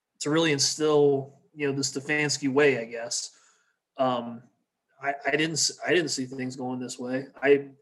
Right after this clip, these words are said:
I was kinda hoping, you know, when all, when all the covid stuff happened and they basically had two weeks to, you know, install an offense in person instead of over Zoom, I thought, "Well, let's hope for eight and eight this year, and, you know, I'll, I'll take eight and eight this year, and,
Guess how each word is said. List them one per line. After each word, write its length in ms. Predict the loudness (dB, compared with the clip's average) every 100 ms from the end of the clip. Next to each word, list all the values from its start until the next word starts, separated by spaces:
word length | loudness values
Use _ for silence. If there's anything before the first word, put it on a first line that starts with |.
| 2
I 60 |
was 100 | 2
kinda 220 | 4 -2 2
hoping, 580 | 4 4 2 -4 -6 -6
you 80 | -4
know, 220 | -4 -6 -12
when 220 | -6 -4
all, 180 | 0 2 2
when 100 | 4
all 120 | 4
the 100 | 4
covid 280 | 2 2 -2
stuff 320 | -2 -2 -2
happened 340 | 2 2 0 -6
and 100 | -4
they 120 | -2
basically 440 | 4 2 2 -4
had 160 | -6 -4
two 200 | -6 -2
weeks 440 | 0 0 -4 -4
to, 380 | -2 0 -2 -4 -8 _ _ _ _ -20 _
you 140 | -8 -8
know, 60 |
install 340 | -4 -2 0 0
an 160 | 0 -2
offense 480 | -2 -8 -6 -6
in 140 | -6 -8
person 460 | 2 4 4 2 -8
instead 300 | -4 0 0
of 160 | 2
over 260 | 2 2 0
Zoom, 480 | -2 0 0 -4 -12 _ _ _ _ _ _ _ _ _ _ -12
I 220 | -4 -4
thought, 480 | 0 2 4 2 -2 _ _ _ _ _ -10
"Well, 160 | -2 0
let's 160 | 2 4
hope 180 | 4
for 140 | 4 0
eight 240 | 0 -4
and 100 | -4
eight 220 | -4 -4
this 260 | -6 -10 -6
year, 260 | 0 2 2
and, 380 | 0 -8 -8
you 60 | -4
know, 80 | 2
I'll, 300 | 4 4 2
I'll 120 | 0
take 280 | 4 2 4
eight 200 | 4 2
and 80 | -2
eight 180 | -10 -8
this 220 | -10 -6
year, 200 | -4 -4
and, 240 | -6 -14